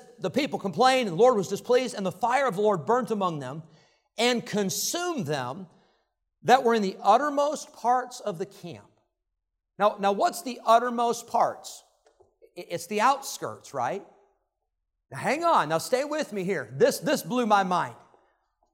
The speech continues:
because this is exactly how it works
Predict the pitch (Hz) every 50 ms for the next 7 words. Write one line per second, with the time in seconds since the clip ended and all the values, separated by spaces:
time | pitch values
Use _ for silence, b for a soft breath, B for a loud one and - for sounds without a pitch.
0 | _ _ - 139 - 190 156 120 104 202 190 - 170 147 - 139 117 107 117 101
1 | - 180 175 190 208 202 202 208 240 233 240 214 165 - _ _ - - 170 170
2 | 175 170 - 175 147 147 143 139 135 - - - - -